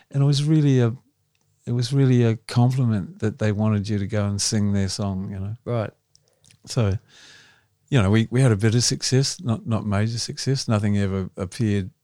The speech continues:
Speaker 1: after, you know, we got a few seconds and thirds, and
Speaker 2: Yep.
Speaker 1: but nothing ever sort of came of it. But, but it was brilliant. It was fun.
Speaker 2: Yep.
Speaker 1: It was really good.
Speaker 2: Um, 'cause I know Pete did a lot of Sound Library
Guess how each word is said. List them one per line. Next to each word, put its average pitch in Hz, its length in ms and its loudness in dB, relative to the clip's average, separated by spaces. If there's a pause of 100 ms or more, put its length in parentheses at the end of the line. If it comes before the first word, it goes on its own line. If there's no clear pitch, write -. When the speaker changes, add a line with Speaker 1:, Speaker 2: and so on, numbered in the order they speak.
(360)
Speaker 1:
after, 95 560 -4
you 110 120 -2
know, 95 200 -2 (120)
we 107 200 -8
got 101 160 -6
a 95 60 -8
few 104 320 -6 (440)
seconds 107 560 -2
and 95 140 -6
thirds, 107 480 -4
and 101 220 -6 (360)
Speaker 2:
Yep. 131 140 -4
Speaker 1:
but - 40 -2
nothing 101 320 2
ever 90 160 -4
sort 95 200 -4
of 92 60 -6
came 104 280 0
of 107 160 0
it. 92 140 -6
But, 98 200 -4 (480)
but 127 120 0
it - 20 2
was 127 140 -2
brilliant. 123 440 -2
It - 40 -10
was 101 140 -6
fun. 104 420 -4
Speaker 2:
Yep. 123 180 -4
Speaker 1:
It - 100 -20
was 110 160 -8
really 104 200 -2
good. 107 220 -8 (460)
Speaker 2:
Um, 147 400 2
'cause 139 120 -2
I 147 40 4
know 151 160 6
Pete 135 300 2 (500)
did 135 200 2
a 107 80 0
lot 117 160 4
of 107 160 0
Sound 113 260 2
Library 104 420 0